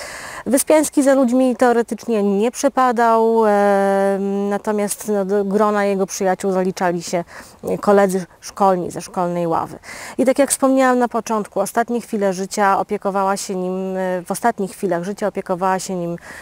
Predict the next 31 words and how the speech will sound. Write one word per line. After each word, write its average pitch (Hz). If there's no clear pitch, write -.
jego 180
ciocia, 214
która 180
dbała 180
o 180
to, 180
żeby 170
jadł 160
kleiki, 180
przemielone 170
wędliny. 185
No, 196
nic 196
dziwnego, 196
on 175
tak -
naprawdę, 180
e, 180
jego 190
twarz 185
wręcz, 180
e, 180
zmieniła 196
się 196
okropnie, 190
on 165
potwornie 185
schudł, 180
był 175
cieniem 208
człowieka. 185